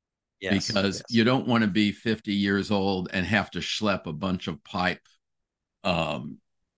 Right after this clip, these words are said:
Speaker 2: or, or, you know, cable around. Um, but let me say another word about A I in business. Um, a survey was done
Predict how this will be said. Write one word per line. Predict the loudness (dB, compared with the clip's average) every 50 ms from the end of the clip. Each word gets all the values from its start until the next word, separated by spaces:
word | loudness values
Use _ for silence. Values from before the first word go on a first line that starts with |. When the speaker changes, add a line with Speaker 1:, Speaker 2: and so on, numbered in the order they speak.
| _ _ _ _ _ _
Speaker 2:
or, | -6 -4 -4 -4 -6 -6
or, | -4 -2 -2 -2 -4 -6 -12 -18 -20 -20 -20 -14 -8
you | -6 -6
know, | -6 -6 -10 -14 -18 _ _ _ _ _ _ _ 4
cable | 6 6 6 6 4 0 -2 -2 -4
around. | -6 -4 -2 -2 -2 -4 -6 -10 _ _ _ _ _ _ _ _ 0
Um, | 2 4 4 6 4 4 2 0 -4 _ -20 -20 -20 -20 _ _ _
but | 0 2 2 2 0 -4 -20 _ _ _ _ _ _ _
let | 4 6
me | 6 6
say | 6 4 4 4
another | 4 4 2 2 2 0
word | -2 0 -2 -2 0 0
about | 0 0 2 2 2 2 0 -2 -8 -18 -10 -4
A | 0 2 4
I | 4 4 4
in | 4 4 2 0 -2
business. | -2 -2 -2 -2 -4 -8 -12 -16 -18 -18 -14 -14 -16 -16 _ _ _ _ _ _ _ -2
Um, | 2 2 4 4 4 4 4 4 2 2 -2 _ _ -20 -20 _ -2
a | -2 0
survey | 0 2 2 2 2 4 4 4 4
was | 4 2 2 0 0
done | -2 0 2 4 4 4 2 2 0 -2 -2 -4 -4 -4 -6 -10 -12